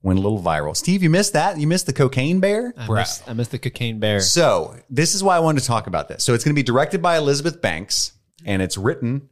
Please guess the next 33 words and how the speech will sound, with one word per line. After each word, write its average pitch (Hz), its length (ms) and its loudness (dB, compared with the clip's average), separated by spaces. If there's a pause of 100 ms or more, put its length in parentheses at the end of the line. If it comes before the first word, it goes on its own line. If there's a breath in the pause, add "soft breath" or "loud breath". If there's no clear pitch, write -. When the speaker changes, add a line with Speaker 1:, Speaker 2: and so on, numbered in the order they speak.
(140)
Speaker 1:
by 101 200 -2
a 98 80 -2
man 95 180 -2
named 95 180 -4
Jimmy 95 260 -2
Warden. 104 480 -2 (500)
Those, 92 220 -4
that's 92 280 -8
the 127 100 0
real 139 300 4
news. - 340 -6
Now, 82 140 -10
Speaker 2:
I 87 120 -6
li- 117 100 -12
Speaker 1:
on 123 180 0
to 123 60 2
what 107 120 4
I 90 40 2
really 90 220 0
wanna 71 180 -6
talk - 220 -12
about. - 240 -12 (460)
The 87 80 -4
ba-, 92 280 -2
this 101 180 -2
is 110 80 0
a 104 80 2
true 120 260 0
story, - 460 -2 (760)
and 90 120 0
it 87 140 0
is 87 120 0
Kentucky-based. 95 1040 -2